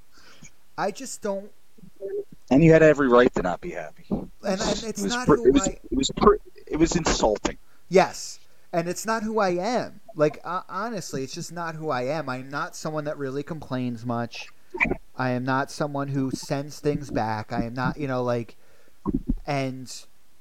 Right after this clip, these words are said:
Speaker 1: there's a point at which you gotta punch out, and they really should have comped your food and sent us on our way. But I tell people that because no one believes
Speaker 2: That's it.
Speaker 1: me.
Speaker 2: No, it's, I was there, one hundred percent.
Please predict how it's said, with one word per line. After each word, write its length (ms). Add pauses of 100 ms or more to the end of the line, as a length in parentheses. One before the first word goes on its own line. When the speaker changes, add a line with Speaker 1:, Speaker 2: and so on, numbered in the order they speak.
(1160)
Speaker 1:
there's 260
a 60
point 360
at 120
which 300
you 60
gotta 240
punch 360
out, 280
and 140
they 60
really 320
should 160
have 100
comped 420
your 120
food 500 (480)
and 140
sent 260
us 160
on 140
our 160
way. 160 (1160)
But 100
I 80
tell 220
people 280
that 160
because 160
no 140
one 120
believes 180
Speaker 2:
That's 200
it. 100
Speaker 1:
me. 80 (2000)
Speaker 2:
No, 240 (160)
it's, 200
I 220
was 160
there, 200 (220)
one 180
hundred 200
percent. 340